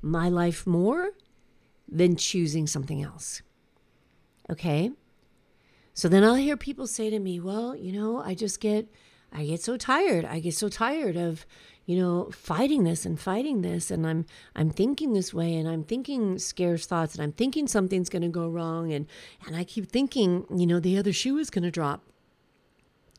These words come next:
And I say, "Yeah, of course you do. Because you have a human brain.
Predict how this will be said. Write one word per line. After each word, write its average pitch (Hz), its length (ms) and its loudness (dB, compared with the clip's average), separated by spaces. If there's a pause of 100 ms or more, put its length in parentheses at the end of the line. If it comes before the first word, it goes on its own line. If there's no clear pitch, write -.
(640)
And 170 100 0
I 175 60 2
say, 175 200 -6
"Yeah, 180 360 -4
of - 180 -14
course 294 380 -10
you 240 80 -10
do. 85 220 -12 (1120)
Because 196 360 -2
you 233 100 -2
have 180 200 -2
a 170 60 0
human 165 380 0
brain. - 280 -10